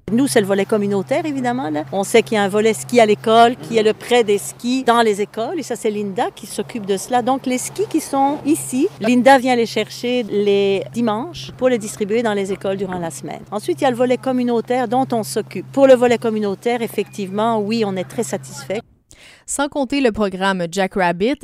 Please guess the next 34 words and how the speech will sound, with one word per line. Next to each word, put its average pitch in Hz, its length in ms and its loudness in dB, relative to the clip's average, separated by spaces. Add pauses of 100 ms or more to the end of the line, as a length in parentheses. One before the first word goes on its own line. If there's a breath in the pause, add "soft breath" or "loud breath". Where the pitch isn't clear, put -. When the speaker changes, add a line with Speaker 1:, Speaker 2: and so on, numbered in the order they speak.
(100)
Speaker 2:
l'or-, 240 340 -6
l'organisme 240 640 -4
a 202 80 -2
prêté 208 420 -6
près - 300 -8
de 202 180 -6
cent 330 280 -6
cinquante 240 560 -6
paires 254 320 -4
de 185 120 -2
skis - 300 -8
cette 196 220 -4
saison. 165 480 -2 (400 loud breath)
En 262 180 0
comptant 220 460 -2
le 165 100 0
prêt 202 220 -2
avec 160 260 -2
le 151 80 -4
programme 160 460 -6
Jack 156 180 -6
Rabbit, 202 420 0
ce 226 200 -2
sont 226 200 -4
plus 285 200 -6
de 202 120 -2
deux 196 220 -4
cent 277 180 -4
cinquante 196 440 -6
prêts 233 200 -6
qui 208 120 -6
ont 160 80 -4
été 262 240 -6
effectués. 170 580 -6